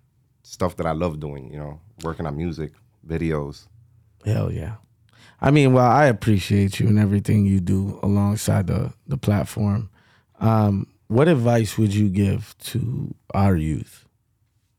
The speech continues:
Speaker 1: Just in, for videography?
Speaker 2: Y-,
Speaker 1: Or
Speaker 2: yeah, for videography. And you could, if you wanna go a step ahead, just,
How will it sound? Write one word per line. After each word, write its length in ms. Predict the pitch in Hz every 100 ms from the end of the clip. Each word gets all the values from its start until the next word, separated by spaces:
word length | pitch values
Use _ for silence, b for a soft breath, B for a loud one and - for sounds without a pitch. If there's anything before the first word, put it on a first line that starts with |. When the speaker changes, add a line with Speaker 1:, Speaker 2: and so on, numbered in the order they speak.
| _ _ _ _ _ _ _ _ -
Speaker 1:
Just 220 | 78 -
in, 260 | 80 71 69
for 160 | - 85
videography? 760 | 78 90 92 104 - 196 180 -
Speaker 2:
Y-, 60 | 120
Speaker 1:
Or 40 |
Speaker 2:
yeah, 220 | 123 131
for 200 | 110 123
videography. 800 | 113 131 127 120 123 131 123 147
And 160 | 139 151
you 140 | 143
could, 360 | 143 135 135 -
if 140 | 107
you 80 | 127
wanna 220 | 123 127
go 200 | 117 123
a 40 | 120
step 300 | - 127 -
ahead, 280 | 113 120
just, 300 | 127 120 113